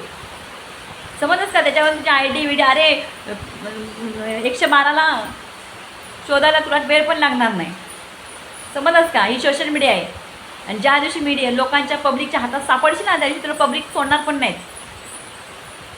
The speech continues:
लायकीत राहा. आणि तुला काय वाटतं, मी तुझ्या फोक-, असल्या घम-, धमक्यांना घाबरते? आम्ही कुणाचं, अ, ही नाही खाल्लेले आहेत,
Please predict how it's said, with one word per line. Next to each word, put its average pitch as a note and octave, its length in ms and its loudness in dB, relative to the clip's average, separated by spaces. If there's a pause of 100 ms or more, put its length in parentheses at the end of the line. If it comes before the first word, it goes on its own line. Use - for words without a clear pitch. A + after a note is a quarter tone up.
(1500)
लायकीत C4+ 400 2
राहा. D#4+ 200 6
आणि F#3 360 -6
तुला C#4 240 2
काय E4+ 120 2
वाटतं, D#4 180 2
मी D4+ 80 -4
तुझ्या C#4+ 200 0
फोक-, C4+ 260 0
असल्या B3 280 -2
घम-, C4 220 2
धमक्यांना C4+ 440 2
घाबरते? B3+ 520 2 (1800)
आम्ही B3 200 2
कुणाचं, D4+ 320 2
अ, A#3+ 840 4
ही B3+ 180 2
नाही D#4 200 0
खाल्लेले D4+ 240 2
आहेत, C#4+ 120 4